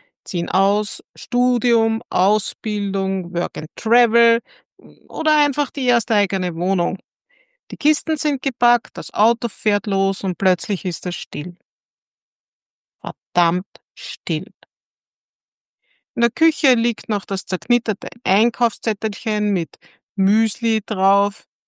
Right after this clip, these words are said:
und du stehst da mitten in einem wunderbar aufgeräumten Wohnzimmer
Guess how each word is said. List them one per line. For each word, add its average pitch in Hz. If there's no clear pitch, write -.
und 226
du 247
stehst -
da 240
mitten 233
in 220
einem 214
wunderbar 294
aufgeräumten 214
Wohnzimmer 202